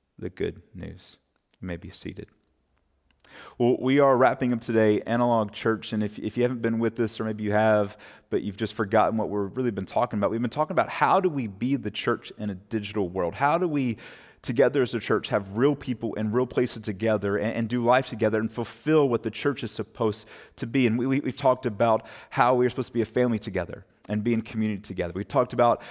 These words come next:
how we're supposed to serve one another, give, using our spiritual gifts and our experiences and talents and passions that God has given us. But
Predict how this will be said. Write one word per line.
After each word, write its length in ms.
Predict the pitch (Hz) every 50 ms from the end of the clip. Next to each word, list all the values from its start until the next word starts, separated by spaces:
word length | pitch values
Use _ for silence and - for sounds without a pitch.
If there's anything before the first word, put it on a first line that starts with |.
| - -
how 140 | - 135 143
we're 80 | 160 -
supposed 220 | - 131 117 -
to 60 | 120
serve 460 | - - - - 147 143 143 131 123
one 140 | 131 120 117
another, 420 | 110 107 107 104 101 95 87 85 87
give, 220 | 87 113 117 117
using 280 | 104 127 123 135 123 107
our 80 | 98
spiritual 440 | - - - - 135 123 - 110 95 - -
gifts 320 | 135 139 131 127 - -
and 80 | 110 98
our 80 | 92
experiences 680 | 98 - - - - 135 135 135 127 120 - 110 98 -
and 120 | 95 -
talents 360 | - - 127 127 127 98 -
and 120 | - 98 -
passions 460 | - 123 120 127 - - 113 107 -
that 220 | - - - 107
God 340 | 110 113 113 113 113 110 104 - - - - - - - _ -
has 200 | 120 107 98 92
given 280 | 98 110 107 104 101
us. 120 | 90 90 -
But 220 | - 131 123